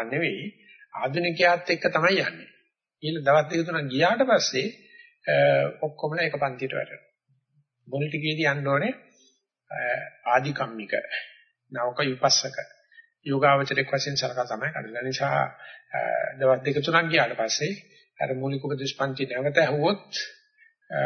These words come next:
කාටත් වගේ සෑහෙන සමානතාවයක්, සමානාත්ම භාගතියක් ගන්න පුළුවන් වෙයි.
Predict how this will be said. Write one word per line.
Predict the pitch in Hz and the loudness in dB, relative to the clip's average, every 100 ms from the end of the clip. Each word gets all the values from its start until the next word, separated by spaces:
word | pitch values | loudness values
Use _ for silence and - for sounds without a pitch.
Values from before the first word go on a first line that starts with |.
| 135 | -2
කාටත් | 139 139 131 | -2 -2 -4
වගේ | 139 131 147 | -4 0 0
සෑහෙන | 135 127 131 139 | 2 0 0 -2
සමානතාවයක්, | 131 127 123 131 127 117 127 135 - - - - _ _ _ _ _ _ _ _ | -6 -6 -4 -4 -2 -2 0 -4 -6 -14 -14 -16 _ _ _ _ _ _ _ _
සමානාත්ම | - 127 131 127 123 127 | -8 -2 0 2 0 -2
භාගතියක් | 120 127 127 127 135 143 | 0 0 0 -4 -4 -2
ගන්න | 117 110 | -4 -6
පුළුවන් | 110 - - | -10 -18 -20
වෙයි. | - | -20